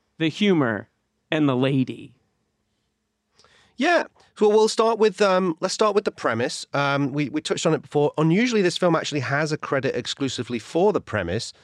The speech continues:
Speaker 2: uh, from the American rock climber and author John Long. This film, the, it, the, it just had one of those tortured, uh, story and script, you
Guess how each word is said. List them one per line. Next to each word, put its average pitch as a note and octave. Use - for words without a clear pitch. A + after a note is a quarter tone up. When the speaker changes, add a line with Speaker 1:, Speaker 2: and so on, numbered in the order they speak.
Speaker 2:
uh, G#2+
from A#2
the A#2
American A2+
rock A2
climber G#2+
and G#2
author G#2
John G#2+
Long. G#2
This A2
film, A2+
the, G#2
it, F2+
the, -
it F2+
just C3+
had C3
one A#2+
of A#2
those G#2+
tortured, G#2
uh, G2
story G#2
and F#2+
script, -
you F#2+